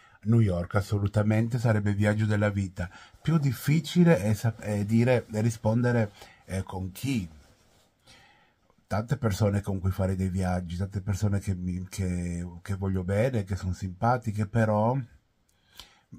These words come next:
non posso dire un nome perché mi servirebbe una persona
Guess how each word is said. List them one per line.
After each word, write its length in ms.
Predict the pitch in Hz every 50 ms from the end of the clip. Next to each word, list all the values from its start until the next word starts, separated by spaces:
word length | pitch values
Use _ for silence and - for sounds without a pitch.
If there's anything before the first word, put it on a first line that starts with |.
| - -
non 320 | - 120 120 127 131 113
posso 280 | - 147 165 160 - 135
dire 180 | 123 123 127
un 120 | 139 139 127
nome 240 | 117 107 107 110
perché 260 | 110 120 120 - - 123
mi 100 | 123 117
servirebbe 460 | - 127 131 131 143 135 127 117 113
una 160 | 113 113 110
persona 680 | - 120 120 120 - - 117 113 113 110 120 127 135